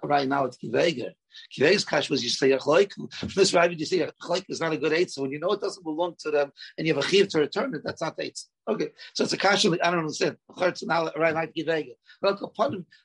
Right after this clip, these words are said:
I think the Ravid was bothered by this question. Uh, Havamina, it's called Olam Gover. That's just, you know, uh, <laughs> relinquish my, my, you know,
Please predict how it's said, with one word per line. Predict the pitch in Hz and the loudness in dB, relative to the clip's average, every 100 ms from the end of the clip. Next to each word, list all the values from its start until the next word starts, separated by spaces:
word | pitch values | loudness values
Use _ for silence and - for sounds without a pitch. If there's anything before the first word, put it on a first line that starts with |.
| - | -10
I | 143 | -6
think | 208 | -4
the | 180 | -2
Ravid | 151 170 | 0 0
was | 170 | 0
bothered | 127 208 285 | 2 2 2
by | 180 | 0
this | 147 | -2
question. | - 139 - - - _ _ _ - | -2 -4 -4 -10 -20 _ _ _ -12
Uh, | 127 | -8
Havamina, | 123 135 214 220 | -4 -2 2 2
it's | 185 - | 0 -2
called | - 202 | 0 2
Olam | 190 165 | 2 4
Gover. | 196 208 | 4 2
That's | - - | -2 -2
just, | - - - | -6 -8 -4
you | |
know, | 185 190 196 196 180 - - - | 0 2 2 0 -2 -8 -12 -8
uh, | - - - - | -6 -6 -8 -14
<laughs> | _ - | _ -2
relinquish | 151 160 220 214 190 | 0 2 2 2 2
my, | 190 165 175 | 2 0 0
my, | 165 165 | 0 0
you | 160 | 0
know, | 156 151 160 | 0 -2 -2